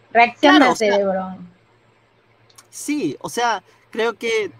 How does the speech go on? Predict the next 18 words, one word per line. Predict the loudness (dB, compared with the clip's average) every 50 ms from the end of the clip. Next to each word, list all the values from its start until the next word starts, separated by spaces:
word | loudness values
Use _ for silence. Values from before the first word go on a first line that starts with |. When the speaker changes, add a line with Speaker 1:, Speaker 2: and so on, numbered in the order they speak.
| _ _ _ _ -12
Speaker 2:
tal | -12 -10 -8
como | -8 -8 -6 -6
mencionaste, | -8 -8 -8 -8 -6 -6 -6 -6 -8 -8 -12 -10
puede | -8 -6 -6 -6 -6 -8
ser | -8 -10 -10 -10
como, | -10 -12 -12 -12
pueden | -8 -6 -6 -6 -6 -8
ser | -10 -12 -12
pensamientos | -12 -12 -10 -10 -8 -8 -8 -10 -12 -12 -10
intrusivos | -10 -10 -10 -10 -10 -8 -6 -6 -6 -8
que | -8 -8 -8 -8
pueden | -8 -8 -6 -4 -4 -4
pasar | -6 -8 -10 -10
por | -8 -6 -4
la | -4
mente | -4 -6 -6 -6 -6
de | -8 -6
cualquiera, | -8 -8 -12 -10 -8 -8 -6 -6 -6 -6 -8